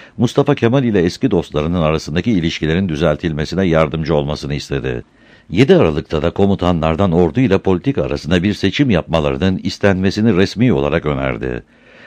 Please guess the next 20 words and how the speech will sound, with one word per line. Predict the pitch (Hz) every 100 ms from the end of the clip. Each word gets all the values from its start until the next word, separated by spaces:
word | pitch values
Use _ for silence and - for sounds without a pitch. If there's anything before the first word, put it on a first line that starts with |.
| -
Aktif | 82 - 127 80
görevde | 80 76 87
bulunan | 71 71 78 82
komutanlar | 87 78 80 80 95
meclis | 80 90 73 123
üyeliklerini | 90 85 85 80 82 104
sürdürmemeliydiler. | - 92 76 104 80 71 71 69 67 64 65 62 - _ _ - _
Fethi | - 151 170
bu | 156
konunun | 160 78 73 98
komisyonda | 95 95 - 87 82
görüşülmekte | 101 85 85 87 73 85 110
olduğu | 82 69
için | - 92
Karabekir'in | - 110 127 123 120 131
önerisinin | 80 69 71 71 92
tekrar | 92 139 131 92
işleme | - 90 92
konmayacağını | - 120 113 76 73 76 71 82
belirtti. | 71 67 65 - 65 57